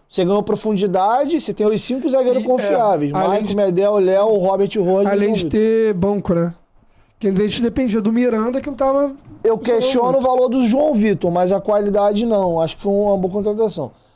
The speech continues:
Speaker 1: Lateral esquerda, o Vitor Luiz, pra ser reserva do Piton.
Speaker 2: É, eu não acompanhei muito ele, não.
Speaker 1: Não?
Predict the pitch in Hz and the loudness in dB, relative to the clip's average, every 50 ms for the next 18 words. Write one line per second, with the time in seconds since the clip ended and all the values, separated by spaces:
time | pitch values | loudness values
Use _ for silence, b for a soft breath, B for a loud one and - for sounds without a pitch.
0 | b b - 151 175 202 220 214 254 233 220 220 233 254 - - - 226 233 226 | b b -4 -2 0 0 0 0 0 0 2 2 0 0 -2 -4 -4 -2 0 0
1 | 208 190 175 180 170 160 175 202 196 226 208 214 220 208 202 190 165 143 - - | 2 2 0 0 0 0 -2 -2 -2 0 0 0 2 2 0 0 0 -4 -6 -6
2 | - 175 165 - 196 185 185 175 185 190 190 185 180 - 196 165 - 175 139 110 | -6 -6 -4 -2 -2 -2 0 0 0 0 0 -2 -4 -4 -8 -6 -6 -8 -8 -8
3 | - _ _ _ _ _ _ _ _ _ _ _ 190 165 160 160 160 156 151 156 | -12 _ _ _ _ _ _ _ _ _ _ _ -4 -4 -4 -2 -4 -6 -8 -8
4 | 160 160 160 165 165 160 - - 170 - - 170 160 156 160 151 - 170 156 156 | -10 -12 -12 -10 -10 -12 -12 -12 -12 -8 -6 -6 -4 -6 -8 -8 -8 -8 -8 -8
5 | 156 143 139 147 - _ _ _ _ _ 131 147 185 208 233 233 220 | -8 -10 -12 -14 -18 _ _ _ _ _ -6 -4 -2 -2 -2 -2 -4